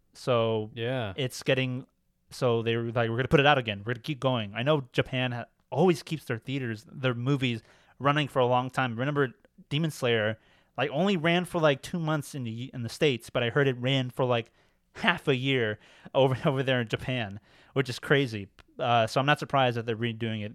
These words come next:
Speaker 1: here now, even
Speaker 2: Yeah.
Speaker 1: though it had a small, uh, s-, uh, you know, release now. But they're doing it again. But I don't care about that 'cause I wanna see it. So why can't you
Speaker 2: Yeah.
Speaker 1: premiere? It's been, like, two and a half months, which is usually the, uh, the,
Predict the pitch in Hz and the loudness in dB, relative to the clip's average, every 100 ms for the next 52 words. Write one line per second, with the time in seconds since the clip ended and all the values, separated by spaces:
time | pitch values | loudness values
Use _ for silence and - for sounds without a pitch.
0 | - 120 104 107 123 113 107 123 127 123 | -10 -8 -6 0 0 0 -2 -4 -2 0
1 | 123 117 110 107 110 - 120 104 - 120 | 2 2 0 -6 -12 -10 -10 -8 -8 -4
2 | 113 104 101 - 113 101 95 - _ - | -2 -2 -6 -8 -8 -8 -8 -14 _ -14
3 | 107 95 92 92 101 117 135 107 95 95 | -12 -10 -12 -12 -10 -8 -8 -10 -10 -12
4 | _ - 226 294 277 247 294 254 127 - | _ -10 -2 0 2 2 4 4 0 -14
5 | - - 202 175 - 269 269 320 285 160 | -2 8 8 8 2 2 6 8 8 8
6 | 165 175 - 160 147 196 233 165 285 190 | 6 2 2 0 6 8 8 6 6 6
7 | 180 - 147 156 151 - 196 180 180 185 | 6 4 8 8 6 2 2 4 6 6
8 | 170 160 - - 170 147 165 202 202 180 | 6 4 -2 4 4 6 2 6 6 4
9 | - 214 226 175 175 156 160 185 175 151 | 2 0 2 4 4 4 2 2 -2 -4
10 | 131 143 147 156 139 135 123 110 - - | -4 -4 -2 -4 2 2 2 0 -10 -20
11 | _ - 135 120 113 113 - 127 123 | _ -2 2 2 0 -6 -8 0 0